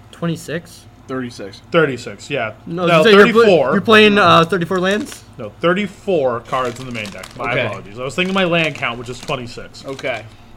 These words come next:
Speaker 3: Which is four Wandering Fumarole, four Prairie Stream, four Evolving Wilds, one Inspiring Vantage, one Mountain, six Plains, and five Islands. So, that's our main deck.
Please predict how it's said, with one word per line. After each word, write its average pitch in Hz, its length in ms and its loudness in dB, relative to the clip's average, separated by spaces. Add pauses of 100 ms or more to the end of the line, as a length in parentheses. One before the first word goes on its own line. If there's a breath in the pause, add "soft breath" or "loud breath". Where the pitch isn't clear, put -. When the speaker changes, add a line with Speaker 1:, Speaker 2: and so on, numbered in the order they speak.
Speaker 3:
Which 156 180 -4
is 139 260 -6 (300)
four 214 200 4
Wandering 165 340 0
Fumarole, 139 480 -4
four 196 300 0
Prairie 156 280 0
Stream, 147 360 -8
four 220 200 2
Evolving 147 360 0
Wilds, 135 400 -4 (240)
one 240 340 -2
Inspiring 165 720 -6
Vantage, 120 500 -10 (220)
one 151 240 -4
Mountain, 214 440 -6
six - 340 -10
Plains, 185 560 -4 (240)
and 175 160 -6
five 117 300 -4
Islands. 90 520 -16 (1900)
So, 131 600 -2 (840)
that's 233 260 -2
our 208 100 -2
main 143 220 -8
deck. 135 260 -6